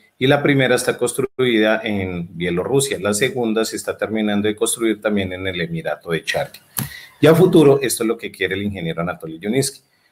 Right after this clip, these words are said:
Sueña con ciudades lineales, con ciudades amigables con el planeta, en donde podamos respirar un mejor aire,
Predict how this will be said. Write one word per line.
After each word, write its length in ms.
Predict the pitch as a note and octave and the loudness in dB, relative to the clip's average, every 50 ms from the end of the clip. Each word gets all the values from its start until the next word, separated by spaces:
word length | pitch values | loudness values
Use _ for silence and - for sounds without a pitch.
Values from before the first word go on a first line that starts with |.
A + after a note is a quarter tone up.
| _ _ _ _ _ _ _ _ | _ _ _ _ _ _ _ _
Sueña 460 | - - - D#3+ E3 E3 E3 E3+ E3 E3 | -4 0 6 8 8 10 10 8 6 4
con 160 | D#3+ D3 C3+ | 2 0 0
ciudades 300 | C#3 - B2+ A#2 A#2 B2 | 0 0 2 2 2 2
lineales, 680 | C3+ C3+ B2+ A#2 G#2+ G#2 G#2+ G#2+ G#2+ G2+ F#2+ F#2+ - | 0 -2 -2 -2 -2 -2 -2 -2 -4 -4 -6 -8 -10
con 180 | - G#2+ G#2+ G2+ | -10 -10 -10 -8
ciudades 420 | G2+ G#2+ G#2 G#2 G#2+ A2+ A2+ - | -6 -4 -2 -2 -2 -2 -4 -4
amigables 640 | B2 A2+ G#2+ G2 F#2 E2+ G#2+ A2+ A#2+ B2 B2 B2 - | -6 -6 -6 -6 -6 -4 0 0 0 0 -2 -6 -8
con 180 | - A#2 G#2+ | -8 -8 -8
el 100 | G2 F2+ | -8 -8
planeta, 560 | - - F2+ F2+ F2+ F#2+ F#2+ F#2 - E2+ E2 _ | -12 -14 -14 -12 -10 -10 -12 -12 -14 -20 -20 _
en 160 | - G#2+ G#2 | -8 -6 -4
donde 220 | G2+ G#2 G2+ G#2 G#2 | -4 -2 -2 -4 -4
podamos 440 | G#2 G#2 G#2 G#2 G#2 A2 A#2+ A#2+ | -2 0 0 0 0 0 -2 0
respirar 500 | A#2+ B2 A#2 - - G#2 F#2+ F#2+ F#2 F2+ | 0 -2 -2 -2 0 0 4 4 4 4
un 120 | F#2 F#2 F#2+ | 2 0 0
mejor 300 | G#2+ G#2+ G#2 A#2+ A#2+ B2 | -2 -2 2 2 4 4
aire, 380 | B2+ B2 B2 A#2 A#2+ B2+ B2+ | 6 4 4 2 0 -2 -4